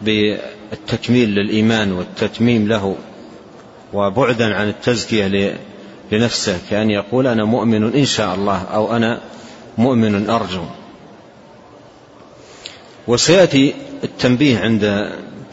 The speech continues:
المصنف رحمه الله تعالى أن أصل هذه المسألة، "أمؤمن أنت؟"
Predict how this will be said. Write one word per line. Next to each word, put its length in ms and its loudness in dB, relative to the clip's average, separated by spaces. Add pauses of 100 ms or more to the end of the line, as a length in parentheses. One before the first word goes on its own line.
(720)
المصنف 680 2
رحمه 400 0
الله 320 0
تعالى 340 -2
أن 280 2
أصل 400 0
هذه 280 0
المسألة، 540 0 (100)
"أمؤمن 580 2
أنت؟" 320 2